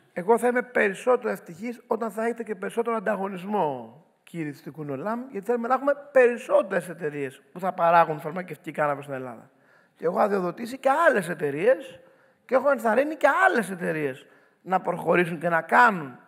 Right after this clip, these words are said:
εργοστάσια φαρμακευτικά στην Ελλάδα και πιστεύω ότι τώρα που έγινε η πρώτη, θα είναι ευκολότερο να πάρουν και άλλες την απόφαση να το κάνουνε. Γιατί, όπως εμείς οραματιζόμαστε, μιλάω πάντα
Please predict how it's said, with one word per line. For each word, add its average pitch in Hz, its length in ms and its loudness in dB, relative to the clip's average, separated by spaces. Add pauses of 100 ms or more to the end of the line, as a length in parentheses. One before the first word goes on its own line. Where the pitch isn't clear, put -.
εργοστάσια 170 840 -4 (360)
φαρμακευτικά 175 640 -4
στην 165 120 -2
Ελλάδα 233 180 -2
και 277 80 -18
πιστεύω 277 360 -2
ότι 233 260 -4 (380)
τώρα 285 280 6
που 233 140 -4
έγινε 254 280 0
η 208 60 -6
πρώτη, 202 580 -2 (500)
θα - 180 2
είναι 320 140 6
ευκολότερο 277 840 4
να 220 180 -2
πάρουν 233 420 2
και 208 160 -2
άλλες 208 640 2 (480)
την 208 180 -2
απόφαση 202 380 4
να 185 60 -2
το 175 120 -4
κάνουνε. 139 560 0 (340)
Γιατί, 196 680 -4
όπως 220 360 2
εμείς 233 280 -4
οραματιζόμαστε, 196 960 0 (280)
μιλάω 165 340 0
πάντα 190 560 -4